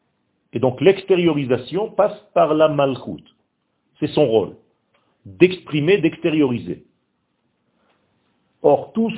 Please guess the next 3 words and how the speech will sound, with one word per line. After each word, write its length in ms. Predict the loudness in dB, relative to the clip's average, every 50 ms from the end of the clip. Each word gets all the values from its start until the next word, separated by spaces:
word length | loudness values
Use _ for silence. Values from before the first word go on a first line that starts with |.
| -4 2
se 320 | 4 6 6 4 2 -2 -14 -20 _ _ _ _ _ _ _ _ _ _ _ _ _ _ _ _ _ _ _ _ _ _ _ _ _ _ _ _
passe 240 | 2 2 2 2 -2 -14 -18 -20 -16 -10 -4
chez 120 | -2 -2